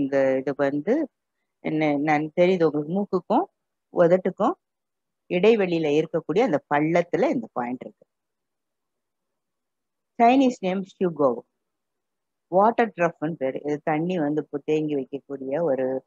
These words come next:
நம்ம அந்த காலத்துல எல்லாம் ஒரு ட்ரஃப்னு சொல்றதுக்கு ஒரு, ஒரு குளிதாளி மாதிரி, ஒரு குழி தாளின்னு சொல்லுவாங்க, தாழியா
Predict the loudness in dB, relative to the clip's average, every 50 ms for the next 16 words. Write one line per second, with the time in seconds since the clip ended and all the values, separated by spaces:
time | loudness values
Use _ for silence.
0 | _ _ _ _ _ -4 -2 0 0 0 0 -2 0 2 0 0 0 -2 -4 -2
1 | -2 -2 -2 -2 -2 -2 -4 -6 _ _ _ _ _ _ -8 -6 -6 -6 -6 _
2 | -4 -4 -2 -2 -4 -4 -4 -4 -8 -6 -6 -8 -8 -6 _ -6 -6 -6 -6 -4
3 | -4 -2 -2 -4 -6 -8 _ _ _ _ _ _ _ _ _ _ -12 _ -2 -2
4 | 0 2 2 2 2 2 0 0 -2 0 0 0 0 2 0 0 -2 -4 -6 -8
5 | _ -4 -2 0 0 -2 0 0 0 2 2 2 0 0 -2 -4 -6 -8 -10 -12
6 | -12 -12 -12 -14 -12 -4 -2 0 0 0 0 0 0 0